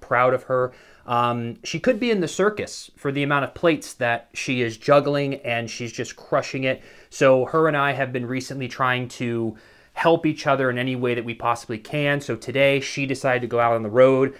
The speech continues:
and go to all the meetings, and I decided to stay home, focus on the content portion of the day, as well as sending out listings to the clients that we're working with. And we've got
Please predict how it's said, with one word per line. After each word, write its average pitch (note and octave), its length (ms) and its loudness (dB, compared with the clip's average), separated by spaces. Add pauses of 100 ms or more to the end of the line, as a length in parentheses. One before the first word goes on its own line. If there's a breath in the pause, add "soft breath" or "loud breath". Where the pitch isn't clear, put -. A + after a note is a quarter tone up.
(200 loud breath)
and A2 160 -6
go A#2+ 140 2
to A#2+ 60 4
all A2+ 200 2
the G#2 60 -4
meetings, C3+ 720 0
and A2+ 440 -6
I B2 260 4
decided A#2+ 420 0
to A#2 60 -10
stay A#2 280 0
home, D3 420 6
focus B2 380 -2
on A#2 220 -4
the G#2 60 -6
content D3+ 580 -2
portion C#3 360 -4
of B2+ 140 -4
the B2+ 80 -6
day, C3 380 2 (200 loud breath)
as A#2+ 240 0
well B2+ 400 4
as A#2 300 2
sending B2+ 400 -4
out A#2 300 0
listings A#2+ 580 -4
to A2+ 480 -6 (220 loud breath)
the A2 80 -8
clients B2 420 -2
that G#2+ 160 -4
we're G#2 80 -4
working C#3 400 0
with. C#3 240 0 (840)
And B2 120 0
we've C3 160 2
got D3+ 380 6